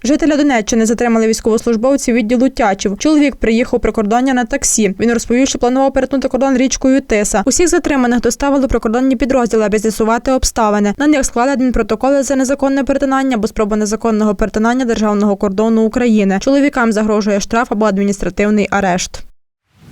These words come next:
Понад чотири тисячі хворих на ковід дев'ятнадцять зафіксували впродовж минулого тижня в Україні. Про це сьогодні на брифінгу в Ужгороді розповів головний державний санітарний лікар України Ігор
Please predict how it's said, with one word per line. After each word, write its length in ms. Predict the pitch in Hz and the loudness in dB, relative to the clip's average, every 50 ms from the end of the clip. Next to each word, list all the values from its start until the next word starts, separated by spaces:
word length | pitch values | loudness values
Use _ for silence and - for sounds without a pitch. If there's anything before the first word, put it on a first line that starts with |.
| - - - - - - | -20 -20 -20 -12 -2 0
Понад 340 | 269 254 240 247 226 - | 2 2 2 2 0 0
чотири 340 | - 262 - - 349 339 330 | -2 -2 0 0 0 0 2
тисячі 400 | - 320 294 - 302 262 - 302 | 2 0 2 2 2 2 2 0
хворих 440 | 277 - 269 269 285 262 254 226 - | 0 2 2 4 4 4 2 2 0
на 80 | 233 233 | 0 0
ковід 320 | - 247 214 240 220 202 | 0 2 2 2 2 2
дев'ятнадцять 640 | 214 233 226 247 233 262 277 285 285 285 277 226 | 2 2 2 2 0 2 0 0 2 2 0 2
зафіксували 580 | 214 240 226 - 233 - - 247 233 233 220 220 | 2 0 0 0 -2 0 2 2 2 4 2 2
впродовж 380 | 214 - 262 240 233 233 208 - | 2 2 4 4 4 4 4 2
минулого 440 | 233 226 226 226 226 226 226 240 | 2 4 4 4 4 4 4 2
тижня 420 | 233 - 277 277 277 233 247 247 247 | 2 4 4 2 4 4 4 2 2
в 100 | 240 240 | 4 2
Україні. 640 | 233 - 269 262 262 233 233 240 214 202 202 208 208 | 2 2 2 2 4 4 4 4 4 4 2 2 2
Про 100 | - 233 | 0 -2
це 160 | 254 - 339 320 | 0 0 0 0
сьогодні 420 | - 302 269 254 262 226 208 226 | 2 2 2 4 4 4 4 2
на 120 | 226 233 | 2 2
брифінгу 540 | 214 247 277 294 285 - 262 240 226 220 226 | 2 2 2 2 2 2 2 2 4 4 4
в 100 | 226 247 | 4 4
Ужгороді 360 | 277 294 262 285 285 262 247 | 4 4 4 4 2 2 2
розповів 380 | 277 269 - - 277 285 294 269 | 2 0 2 2 2 4 4 4
головний 340 | 269 285 311 269 269 233 208 | 4 4 4 2 2 2 2
державний 440 | 214 220 220 226 233 220 214 214 214 | 2 2 2 2 2 2 2 0 0
санітарний 540 | - 233 214 214 202 226 214 214 220 214 | 0 0 -2 0 0 0 2 2 2 2
лікар 300 | 220 220 220 220 226 214 | 2 2 2 2 2 0
України 600 | 214 208 233 233 220 220 220 254 269 262 269 - - | 0 2 2 2 2 4 4 4 4 4 2 2 0
Ігор 380 | - 208 214 190 214 226 220 | 0 0 2 2 2 2 0